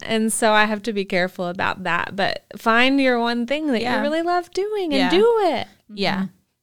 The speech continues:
Speaker 2: Yeah. And,
Speaker 1: Yeah.
Speaker 2: yeah. And, uh, trust this. I don't want this to sound cliche, but really trust God. Trust that he's gonna show you. He's gonna lead you. Um, he's excited. So
Speaker 1: I will say this too. If you're starting new reading the Bible,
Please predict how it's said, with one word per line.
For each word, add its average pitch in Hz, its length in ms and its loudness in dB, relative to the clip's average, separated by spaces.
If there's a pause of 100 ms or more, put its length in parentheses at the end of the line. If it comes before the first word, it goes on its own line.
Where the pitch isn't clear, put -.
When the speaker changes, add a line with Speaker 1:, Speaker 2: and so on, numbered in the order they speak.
Speaker 2:
Yeah. 151 260 -10 (280)
And, 269 320 0
Speaker 1:
Yeah. 208 160 -10
Speaker 2:
yeah. 190 360 -2
And, 214 240 -2 (280)
uh, - 60 -16 (600)
trust - 340 0 (680)
this. 233 220 -6 (300)
I 190 80 -4
don't 196 100 0
want 208 120 -2
this 202 100 -2
to 226 60 -2
sound 208 120 0
cliche, 202 240 0
but 196 160 -4
really 233 200 6
trust - 260 -2
God. 180 260 2
Trust - 260 -2
that 233 100 0
he's 226 160 -2
gonna 214 180 0
show 185 200 -2
you. 180 160 -2
He's 190 200 -2
gonna 185 180 -2
lead 175 240 -4
you. 185 240 -4 (480)
Um, 196 460 -4 (480)
he's 202 240 0
excited. - 580 -6 (520)
So 180 220 -6 (200)
Speaker 1:
I 254 120 0
will 294 120 2
say 277 180 0
this 233 240 -4
too. 170 340 -4
If - 100 -20
you're 196 120 0
starting 214 640 2
new 196 200 0
reading 180 260 -2
the 165 80 -2
Bible, - 500 -10